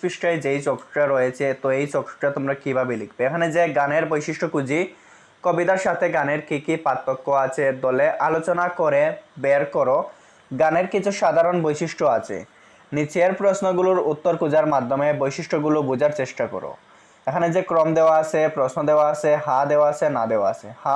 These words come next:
হলে তোমরা হাতে টিক চিহ্ন দিবে, না হলে নাতে টিক চিহ্ন দিবে। তো তোমরা এটা কিভাবে পূরণ করবে?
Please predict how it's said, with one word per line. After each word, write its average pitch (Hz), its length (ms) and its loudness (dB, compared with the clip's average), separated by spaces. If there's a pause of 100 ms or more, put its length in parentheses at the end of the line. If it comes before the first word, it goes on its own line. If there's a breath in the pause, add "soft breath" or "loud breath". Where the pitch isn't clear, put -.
হলে 156 220 2
তোমরা 147 180 0
হাতে 147 340 0
টিক 151 180 -6 (100)
চিহ্ন 147 220 -2
দিবে, 143 300 0
না 120 240 0
হলে 156 200 2 (520 loud breath)
নাতে 135 400 -2
টিক 156 260 -8
চিহ্ন 120 220 -6
দিবে। 104 220 -8
তো 113 140 -8
তোমরা 151 200 -4
এটা 165 220 0 (200)
কিভাবে 156 320 0
পূরণ 143 360 -2
করবে? 92 360 -6